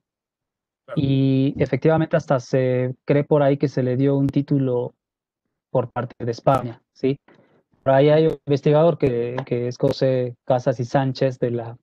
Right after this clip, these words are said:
Speaker 2: Academia Mexicana de Genealogía y Heráldica, que hizo una obra precisamente sobre las heráldicas que se les concedieron a los nobles indígenas por parte de la corona española. Lo pueden también descargar en P D F en internet,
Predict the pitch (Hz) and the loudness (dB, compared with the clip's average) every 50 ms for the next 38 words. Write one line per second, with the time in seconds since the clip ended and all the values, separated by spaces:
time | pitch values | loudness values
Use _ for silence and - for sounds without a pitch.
0 | _ _ _ _ _ _ - 117 - 127 120 123 123 131 131 123 123 120 120 117 | _ _ _ _ _ _ -8 -2 0 0 0 2 0 0 -2 -2 -2 -2 -2 0
1 | - 131 127 131 127 120 117 - 123 120 120 117 117 113 - 135 131 127 127 139 | 0 0 0 0 -2 -4 -4 -4 -4 -4 -4 -4 -6 -2 -2 -2 0 0 0 0
2 | 135 139 - 131 131 135 - - 143 - - - _ _ _ _ _ _ _ 147 | -2 -2 -2 -4 -4 -2 -2 -4 -6 -6 -10 -16 _ _ _ _ _ _ _ 2
3 | 139 139 135 - 160 156 160 160 151 147 147 143 151 147 151 151 151 135 120 - | 2 2 2 2 0 2 2 2 2 2 2 2 2 0 0 0 -2 -2 -2 -2
4 | 147 135 - 151 143 139 135 131 131 - 139 - - 131 120 120 123 120 117 117 | -2 -2 0 0 0 0 0 0 0 0 0 0 -2 -2 -2 -2 -2 -2 -2 0
5 | 120 117 113 117 117 120 120 123 123 123 - - _ _ _ 147 127 131 139 151 | 0 -2 -2 -2 -2 -4 -4 -6 -8 -10 -12 -18 _ _ _ -2 0 2 2 4
6 | 160 151 151 - 147 131 - - 127 117 - 123 123 120 - - 127 120 120 - | 2 2 0 0 -2 -2 0 -2 -2 0 0 -2 -2 -2 -2 -2 -4 -2 -2 -2
7 | 131 123 139 143 139 139 139 151 170 - _ _ _ _ _ - 127 120 123 120 | 0 2 2 2 2 2 0 -2 -4 -8 _ _ _ _ _ -4 -2 0 0 0
8 | 113 120 135 135 131 131 131 120 - 123 123 123 127 131 - - 127 123 123 131 | 0 2 2 2 2 0 -2 -4 -4 -4 -4 -2 -4 -4 -4 -4 -4 -2 -4 -6
9 | - - _ _ _ _ _ _ _ _ _ _ 120 117 - 127 120 120 135 127 | -8 -10 _ _ _ _ _ _ _ _ _ _ -6 -2 0 0 0 2 2 2
10 | 120 117 113 - 117 113 117 113 - - 123 127 143 147 139 110 - - _ _ | 2 2 0 0 -2 -2 -2 -4 -4 -2 0 2 2 2 2 0 -4 -10 _ _
11 | _ _ _ _ 139 127 117 117 - 135 131 131 131 127 131 120 123 123 131 123 | _ _ _ _ -2 -2 -2 0 2 2 2 2 2 0 0 0 0 0 0 0
12 | - - 127 117 117 120 120 120 120 117 - 127 113 120 120 113 - 143 123 120 | 0 0 0 0 0 0 0 -2 -2 -2 -2 0 0 0 0 0 0 -2 -4 -4
13 | - - 147 131 123 120 - 123 120 117 139 151 156 - | -2 -2 -2 -2 0 0 0 0 0 0 0 0 -2 -4